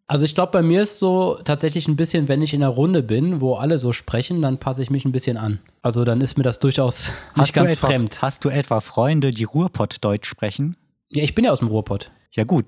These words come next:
Speaker 2: du redest jetzt aber
Speaker 1: Ja.
Speaker 2: zum Beispiel selber nicht Ruhrpottdeutsch.
Speaker 1: Ja, weil ich jetzt ja mit dir, mit, äh,
Speaker 2: Ja,
Speaker 1: diesem
Speaker 2: und, äh,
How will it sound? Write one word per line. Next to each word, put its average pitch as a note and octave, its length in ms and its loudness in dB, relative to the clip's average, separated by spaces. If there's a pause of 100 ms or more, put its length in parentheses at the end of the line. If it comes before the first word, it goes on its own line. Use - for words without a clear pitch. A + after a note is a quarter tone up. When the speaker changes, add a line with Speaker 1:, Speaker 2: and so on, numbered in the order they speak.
Speaker 2:
du C#3 80 0
redest D#3 320 0
jetzt D#3+ 160 -4
aber D3 100 4
Speaker 1:
Ja. C#3+ 60 4
Speaker 2:
zum C#3 100 -2
Beispiel B2 220 0
selber B2 240 2
nicht C#3+ 260 0
Ruhrpottdeutsch. B2 720 -2 (140)
Speaker 1:
Ja, C#3 120 0
weil D3 120 2
ich D3+ 80 0
jetzt F3+ 120 0
ja F#3+ 60 2
mit E3 220 0
dir, B3+ 180 4
mit, D3+ 320 0
äh, C#3+ 360 2
Speaker 2:
Ja, C#3+ 120 0
Speaker 1:
diesem D3+ 360 4
Speaker 2:
und, - 160 -6
äh, D3 280 0